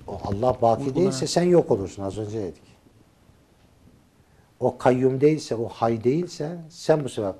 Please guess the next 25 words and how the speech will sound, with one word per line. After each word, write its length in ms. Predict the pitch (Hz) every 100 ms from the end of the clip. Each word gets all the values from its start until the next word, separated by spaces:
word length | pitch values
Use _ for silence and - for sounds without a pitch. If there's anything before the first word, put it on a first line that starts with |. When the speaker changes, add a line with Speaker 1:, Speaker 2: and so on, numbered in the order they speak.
| - -
Speaker 1:
ayakta 440 | 107 101 - 87
duramazsın. 600 | 87 82 82 82 151 165 - _ _ _ _ -
Varlığın 480 | 98 107 113 123 127
yok 240 | 139 135
olur 160 | 95 87
yani. 320 | 80 76 104 135 _ _ _ _ _ _ _ _ _ _ _ _
Ondan 280 | 110 120 120
sonra 200 | 107 110
sen, 300 | - 156 151 - -
e, 40 |
hay 400 | 107 95 - 123
olamazsın, 580 | 104 98 90 82 - 90
canlı 340 | 85 104 110 120
olamazsın. 580 | 101 80 76 - - 143 _ _ _ _ - - - -
Ölü 220 | 131 143
olursun. 440 | 127 85 80 - 110 _ _ _ _ _ _ _ _ _ -
Varlığın 420 | 120 131 139 147
yok 300 | 151 151 -
olur. 400 | 90 95 - - _ -
Gider. 360 | 139 127 - - _ _ _
Sen 320 | - 147 156
varsan 320 | 180 202 196 170
Allah 340 | 151 160 135
baki 360 | 131 123 147 110
demektir. 420 | 87 76 -